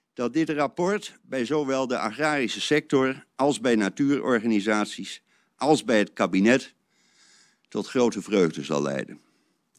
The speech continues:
Ik denk echter dat het belangrijker is om het eerlijke verhaal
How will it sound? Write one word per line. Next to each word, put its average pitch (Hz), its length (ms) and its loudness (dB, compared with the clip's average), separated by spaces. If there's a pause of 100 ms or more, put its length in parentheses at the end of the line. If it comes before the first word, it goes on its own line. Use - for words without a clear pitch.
(420)
Ik 95 200 -6
denk 156 200 8
echter 127 480 0 (680)
dat 117 200 0
het 123 200 0
belangrijker 120 720 4
is 107 380 0 (880)
om 135 280 0
het 127 260 -6 (180)
eerlijke 147 640 4 (160)
verhaal 131 760 0